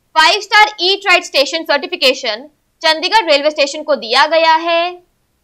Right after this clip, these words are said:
ब्रिक्स एनर्जी टेक्नोलॉजी रिपोर्ट दो हज़ार इक्कीस कृष्ण पाल गुज्जर ने लॉन्च की है। डेफ एक्सपो का बारहवाँ एडिशन गुजरात में आयोजित किया जाएगा।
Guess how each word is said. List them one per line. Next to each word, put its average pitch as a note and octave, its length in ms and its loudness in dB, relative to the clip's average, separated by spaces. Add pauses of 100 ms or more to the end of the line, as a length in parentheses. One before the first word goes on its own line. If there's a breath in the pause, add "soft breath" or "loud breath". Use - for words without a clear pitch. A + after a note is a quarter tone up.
(120)
ब्रिक्स F#4+ 380 -2
एनर्जी C#4+ 320 0
टेक्नोलॉजी D4+ 500 0
रिपोर्ट C#4+ 320 -2
दो C#4+ 140 -2
हज़ार C#4 220 2
इक्कीस C4+ 380 -6 (380)
कृष्ण G#4 380 -4
पाल D4+ 220 4
गुज्जर D4 300 0
ने D#4 100 2
लॉन्च A#3 320 -4
की D#4+ 220 -2
है। E4+ 340 0 (520)
डेफ E4+ 320 2
एक्सपो G4 280 -2
का F4+ 180 2
बारहवाँ C4+ 340 4
एडिशन C4+ 500 -4 (240)
गुजरात D4 500 2
में G#4 100 -4
आयोजित D4 460 0
किया D#4 220 2
जाएगा। A#3 540 0